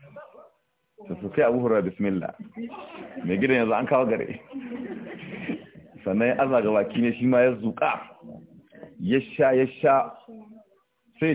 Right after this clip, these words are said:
ciki ne ya cika tam. Ya ɗauke sai Annabi ya ce, "Ƙara." Sai kuma ƙara. <laughs> Ya sha sai ya ciki ne ya yi bam. Sai ce, "Na ce ka ƙara." Sai ce, "Na rantsi da wanda ya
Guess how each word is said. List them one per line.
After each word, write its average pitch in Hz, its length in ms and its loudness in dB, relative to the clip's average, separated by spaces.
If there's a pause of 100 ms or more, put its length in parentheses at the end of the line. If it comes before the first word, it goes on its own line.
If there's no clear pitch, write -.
ciki - 240 -2
ne 117 80 4
ya 117 140 2
cika - 320 -10
tam. - 480 -4 (760)
Ya - 100 -2
ɗauke 123 400 -2
sai 127 100 0
Annabi 127 200 2
ya - 60 -12
ce, 110 120 -6
"Ƙara." 113 420 0 (1900)
Sai 135 120 0
kuma 147 200 0
ƙara. 107 420 2
<laughs> 139 1080 -2 (640)
Ya 147 240 2
sha 170 200 4
sai 185 100 4
ya 156 140 4
ciki 139 200 0
ne 127 80 2
ya 127 140 4
yi 95 80 0
bam. 165 260 4 (1400)
Sai 190 220 4
ce, 165 140 2
"Na 190 220 4
ce 175 100 -2
ka 139 100 0
ƙara." 151 460 2 (1040)
Sai 131 180 2
ce, 120 100 -2
"Na 123 160 4
rantsi 151 260 0
da 113 100 2
wanda 123 260 4
ya - 60 2